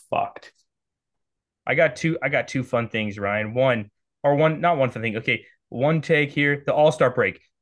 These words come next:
Speaker 2: A lot of people on Kingsland, I have, we have to address this, wanted to try to draw some conclusions for the lack of playing time for the Kings. De'Aaron Fox didn't score.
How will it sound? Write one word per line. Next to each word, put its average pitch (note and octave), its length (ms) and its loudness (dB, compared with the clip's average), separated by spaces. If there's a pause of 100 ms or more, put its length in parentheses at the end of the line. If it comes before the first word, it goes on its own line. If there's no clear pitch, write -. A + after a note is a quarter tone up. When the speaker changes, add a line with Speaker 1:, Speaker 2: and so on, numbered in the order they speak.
(200)
Speaker 2:
A C3 60 2
lot D3+ 160 6
of - 60 -4
people D#3+ 440 6
on D3 180 4
Kingsland, D3 480 2
I A#2 100 2
have, B2 280 -2
we A#2 120 0
have B2 180 2
to D#3+ 60 -2
address C3+ 340 2
this, C3 240 -2 (260)
wanted C3+ 460 2
to C3+ 640 0 (460)
try C#3 200 4
to B2+ 80 0
draw C#3 260 4
some C3+ 220 0
conclusions C#3+ 800 -2
for - 140 -8
the A#2 120 4
lack A2+ 340 0
of G#2+ 120 -16
playing B2 340 -2
time A#2+ 280 -2
for A#2+ 80 -6
the A2 100 -8
Kings. B2+ 340 -4
De'Aaron C3+ 200 -2
Fox B2+ 300 2
didn't G#2+ 240 -4
score. B2 640 2